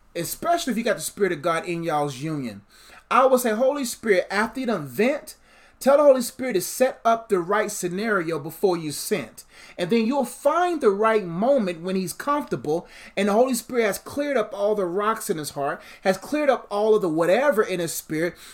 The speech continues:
so that he'll be receptive. Then you come in with a compliment. "Babe, I really like that you, that you are good at finance, that you're a great steward. I really appreciate that. I, I, I appreciate the man that you are.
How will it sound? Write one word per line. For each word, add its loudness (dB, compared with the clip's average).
so -2
that 4
he'll 8
be 0
receptive. 0
Then -2
you -2
come -2
in 0
with -4
a -6
compliment. -4
"Babe, 2
I -2
really -2
like -4
that -4
you, -6
that -6
you 0
are 0
good 0
at -4
finance, -4
that -12
you're -2
a -6
great -6
steward. -8
I -4
really -6
appreciate -10
that. -16
I, -2
I, 0
I 0
appreciate -2
the -4
man -2
that -8
you -6
are. -4